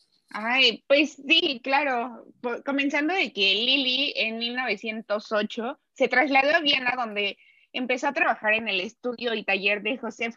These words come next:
Hoffmann, donde diseñó y desarrolló el sofá del Cubus.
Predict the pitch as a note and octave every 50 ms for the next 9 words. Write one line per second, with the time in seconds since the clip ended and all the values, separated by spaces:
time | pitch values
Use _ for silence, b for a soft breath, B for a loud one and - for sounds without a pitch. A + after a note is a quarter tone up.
0 | - - C4+ A#3 G#3 - A3+ A3 G#3 G#3+ A#3 A#3 - B3+ B3 A#3+ A#3 A3+ A#3+ B3
1 | - C4 B3 B3 B3+ C4 C#4+ - - D4 C#4+ D#4 - C4+ A3+ G#3+ G#3 G#3 G#3 G#3+
2 | G#3+ B3 - C4 - A#3 G#3+ G3+ G3+ - - C4+ C4+ A3+ F3+ F3 F#3 G3 _